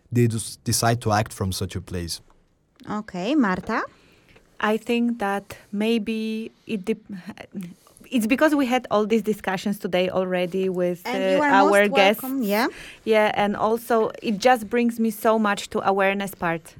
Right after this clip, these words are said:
Speaker 3: because I think in order to be in a place where you actually take a decision to play as a victim, you are already in a good place. <laughs> I think the problem is that there are many people who,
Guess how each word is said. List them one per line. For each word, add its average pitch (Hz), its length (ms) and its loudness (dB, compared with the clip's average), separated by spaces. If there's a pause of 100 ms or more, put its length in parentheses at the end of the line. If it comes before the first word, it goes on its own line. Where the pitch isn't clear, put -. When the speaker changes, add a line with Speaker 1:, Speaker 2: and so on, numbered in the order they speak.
(480)
Speaker 3:
because 220 360 0
I 220 180 2
think 240 480 -2 (460)
in 233 180 4
order 262 360 4
to 254 140 -6
be 240 100 -2
in 226 80 2
a 226 60 0
place 226 280 -2
where 226 100 2
you 214 100 0
actually 208 340 0
take 208 240 -2
a 214 40 0
decision 190 840 0 (680)
to 214 440 2 (420)
play 254 280 6
as 240 180 2
a 226 40 4
victim, 226 540 0 (200)
you 226 160 6
are 233 180 8
already 247 380 4
in 220 100 4
a 214 40 6
good 226 280 2
place. 185 360 0 (220)
<laughs> 170 220 -8
I 202 80 2
think 226 220 2
the 214 80 4
problem 294 520 6
is 233 400 -2 (460)
that 214 420 6 (200)
there 226 140 8
are 233 100 10
many 240 260 4
people 240 440 -2 (160)
who, - 320 0